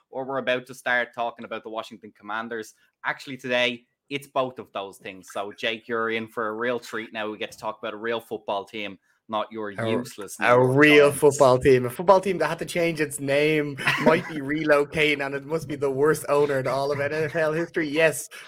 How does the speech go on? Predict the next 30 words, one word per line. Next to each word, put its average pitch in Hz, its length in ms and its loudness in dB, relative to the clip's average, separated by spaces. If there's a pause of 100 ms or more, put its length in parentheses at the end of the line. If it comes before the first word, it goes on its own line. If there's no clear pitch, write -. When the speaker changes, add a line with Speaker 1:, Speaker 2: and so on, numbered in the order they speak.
Speaker 2:
yes, 151 280 0
okay. 143 480 2
I 131 40 0
fear 156 340 0
the 151 40 2
Speaker 1:
Well, 143 200 8
Speaker 2:
Washington 135 440 -4 (100)
Commanders. 127 600 -8 (400)
Speaker 1:
we'll 165 180 8
get 156 160 8
into 175 260 2
all 143 320 0
of 127 100 -8
that, 117 300 -4
but 123 240 -8
we 147 200 -6
are 175 100 0
gonna 175 160 -6
be 170 100 -16
joined 156 300 -8
by 147 140 -6
Tay 170 400 -4
from 131 320 -12
the 131 360 -14
Tay 139 220 -8
and 120 220 -12
Todd 127 300 -4 (360)
Commanders 127 640 -6
podcast. 139 800 -6 (1500)
Tay, 180 420 -4